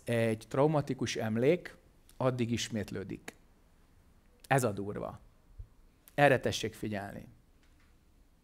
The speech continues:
Tehát amikor meditálsz, és ezért kapcsoljuk ki a dualizáló önképet,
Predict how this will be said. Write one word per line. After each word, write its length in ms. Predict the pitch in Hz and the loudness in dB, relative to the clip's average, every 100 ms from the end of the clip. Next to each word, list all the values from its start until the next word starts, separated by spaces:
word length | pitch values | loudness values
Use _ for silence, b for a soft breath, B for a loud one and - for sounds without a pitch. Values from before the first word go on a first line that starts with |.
| _ _ _ _ _ _ _ _ _ _ | _ _ _ _ _ _ _ _ _ _
Tehát 180 | - 113 | -2 2
amikor 320 | 147 127 113 | 4 4 0
meditálsz, 600 | 107 123 139 180 190 190 | 0 0 2 2 4 2
és 120 | 104 - | 0 2
ezért 360 | 143 143 139 | 4 6 4
kapcsoljuk 560 | - 139 - 143 131 131 | 2 0 0 2 2 2
ki 120 | 127 | 0
a 80 | 117 | 0
dualizáló 800 | 127 131 120 117 113 110 107 101 | 4 6 6 4 4 2 2 0
önképet, 800 | 107 110 139 135 175 185 - | -2 0 2 4 4 4 0